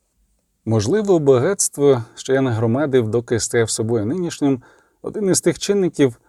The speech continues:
що й зумовили одну з моїх нинішніх рис. Я певною мірою параноїк. А, ні, надто банально. Я міг би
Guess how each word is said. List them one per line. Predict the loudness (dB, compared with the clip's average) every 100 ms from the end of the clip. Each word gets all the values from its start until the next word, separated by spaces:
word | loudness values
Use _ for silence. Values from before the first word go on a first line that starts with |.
| _
що | -8 2
й | 2
зумовили | 4 2 2 4
одну | 4 2 -2
з |
моїх | 0 -2 -2
нинішніх | -2 0 -2 -8 -6
рис. | -6 -6 -12 -14 _ _ _ _ _
Я | -8 -6
певною | 2 2 4 4
мірою | 4 4 4 4
параноїк. | 2 0 0 -6 -10 -20 -20 _ _ _
А, | -10 -6 -6 -8 _
ні, | -4 -2 -2 -6 _ _ _ _ _ _ _ -8
надто | -8 -4
банально. | -2 -2 -6 -16 -20 _ _ _ _ _ _
Я | -4 -2
міг | 0 0
би | 4 4